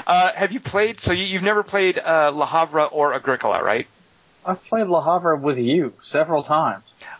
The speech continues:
Speaker 1: Ah, that's right. How'd that go, McMaster? <laughs>
Speaker 2: Shut up. <laughs>
Speaker 1: Uh, that's right. Yeah. How many sh-, how many ships did you get?
Speaker 2: I always ended up not getting many ships.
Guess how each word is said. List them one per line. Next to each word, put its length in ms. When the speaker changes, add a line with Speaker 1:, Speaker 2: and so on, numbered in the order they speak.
Speaker 1:
Ah, 340
that's 180
right. 140
How'd 180
that 120
go, 140
McMaster? 720
<laughs> 160
Speaker 2:
Shut 480
up. 220
<laughs> 180
Speaker 1:
Uh, 1600
that's 200
right. 180
Yeah. 160
How 100
many 140
sh-, 180
how 120
many 120
ships 300
did 140
you 80
get? 280
Speaker 2:
I 260
always 540
ended 240
up 160
not 260
getting 300
many 200
ships. 640